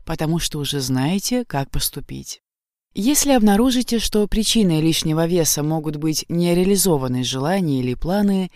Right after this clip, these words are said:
избыток накопившейся информации, которую вы поглощаете как фастфуд, но не используете или не делитесь ею,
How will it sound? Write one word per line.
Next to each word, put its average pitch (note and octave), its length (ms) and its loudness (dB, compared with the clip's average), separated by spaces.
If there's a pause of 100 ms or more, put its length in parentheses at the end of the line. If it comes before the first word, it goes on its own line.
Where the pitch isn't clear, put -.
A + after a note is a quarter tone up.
(320)
избыток G#3 560 0
накопившейся F#3+ 760 -2
информации, F3+ 840 -2 (240)
которую E3+ 500 0
вы C#3+ 120 -2
поглощаете D3 720 -2
как C3+ 260 -8
фастфуд, G#3 540 -4 (180)
но E3 300 0
не E3+ 180 2
используете C#3 760 -2
или C#3+ 360 0
не F3+ 240 0
делитесь C3 500 -2
ею, G#3+ 440 0